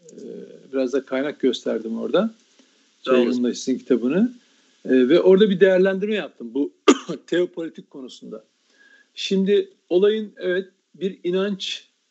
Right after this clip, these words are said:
Speaker 1: boyutu var. Ama bu olayın tamamı yani şöyle, <coughs> bu bir gerekçe yaratma biçimi. Şimdi bin dokuz yüz kırk sekiz yılında İsrail'in kuruluşuyla beraber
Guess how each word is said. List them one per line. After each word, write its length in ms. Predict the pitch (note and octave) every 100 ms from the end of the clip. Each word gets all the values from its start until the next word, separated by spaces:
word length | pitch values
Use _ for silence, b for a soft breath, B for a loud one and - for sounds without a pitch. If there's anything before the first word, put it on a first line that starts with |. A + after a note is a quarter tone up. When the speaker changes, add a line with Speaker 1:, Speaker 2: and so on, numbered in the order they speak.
| _ _ -
Speaker 1:
boyutu 420 | B2 D#3 D#3+ G3
var. 320 | E3 A#2+ - _ _ _ _ _ _
Ama 480 | C#3 D3+ F#3 F#3 - _ _ _ - C#3 _ _ _ _
bu 400 | D#3 G3+ G#3 - _ _ _ _
olayın 400 | C#3 F3+ G#3 G#3
tamamı 560 | F#3+ G3 G3 F#3+ F#3+ D#3
yani 260 | D#3 D3+ D3 - _ _
şöyle, 240 | - F#3 D#3 - -
<coughs> 260 | _ _ A#3
bu 260 | A#3+ - - _ _ _ _ _ -
bir 120 | A3+
gerekçe 460 | F#3 F#3 A3 A3+ F#3
yaratma 400 | F3 E3+ F#3+ C#3+
biçimi. 360 | - A#2 A#2 _ _ _ _
Şimdi 440 | - G#3+ G3+ G3 F3
bin 140 | G3
dokuz 380 | G3+ F#3+ G3+ F#3
yüz 160 | F3+
kırk 160 | - F#3+
sekiz 420 | - F#3+ - E3
yılında 520 | E3+ D3 C#3 E3+ F3+ -
İsrail'in 640 | - - - D#3+ D3+ D3+
kuruluşuyla 640 | C3 - D#3+ D#3 - D3+ A#2+
beraber 720 | A#2+ A2+ _ - A2+ E3 F#3